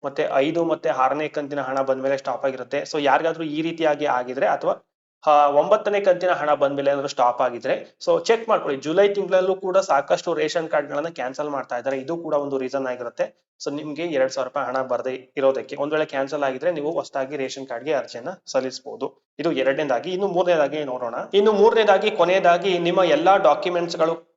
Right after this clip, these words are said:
ಕೂಡ ಕರೆಕ್ಟ್ ಆಗಿದೆ, ಎಲ್ಲಾ ದಾಖಲೆಗಳು ಕೂಡ ಸರಿ ಇದೆ, ಆದ್ರೂ ಕೂಡ ನಿಮ್ಗೆ ಗೃಹಲಕ್ಷ್ಮಿ ಯೋಜನೆ ಹಣ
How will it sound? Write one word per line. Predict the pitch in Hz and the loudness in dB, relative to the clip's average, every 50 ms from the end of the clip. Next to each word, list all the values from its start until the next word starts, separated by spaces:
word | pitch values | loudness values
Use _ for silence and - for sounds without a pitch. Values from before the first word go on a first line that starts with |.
| _ | _
ಕೂಡ | - - - - | -2 0 2 2
ಕರೆಕ್ಟ್ | 175 - 151 143 135 - 156 | 2 2 0 -2 0 0 -2
ಆಗಿದೆ, | 147 151 156 | -2 0 0
ಎಲ್ಲಾ | 156 135 135 156 156 | 0 2 4 4 4
ದಾಖಲೆಗಳು | - 131 123 127 127 156 156 156 147 156 151 147 | 4 4 0 0 0 -2 -4 -2 -2 -2 -4 -4
ಕೂಡ | 147 - 156 156 | -4 -4 -2 -2
ಸರಿ | - - - 139 139 156 151 | -2 -4 -4 -6 -4 -4 -4
ಇದೆ, | 135 - 120 139 | -4 -4 -4 -4
ಆದ್ರೂ | - 156 135 135 151 175 208 202 | -2 0 2 2 2 2 2 -2
ಕೂಡ | 202 190 170 160 | -2 0 -2 -2
ನಿಮ್ಗೆ | 156 151 151 147 147 | -2 -2 -6 -6 -8
ಗೃಹಲಕ್ಷ್ಮಿ | 135 139 135 147 151 156 151 - 160 156 147 | -6 -6 -4 -2 -4 -4 -4 -6 -10 -8 -6
ಯೋಜನೆ | 147 143 139 139 147 147 | -4 -4 -6 -4 -6 -6
ಹಣ | 127 131 131 135 | -4 -4 -2 -2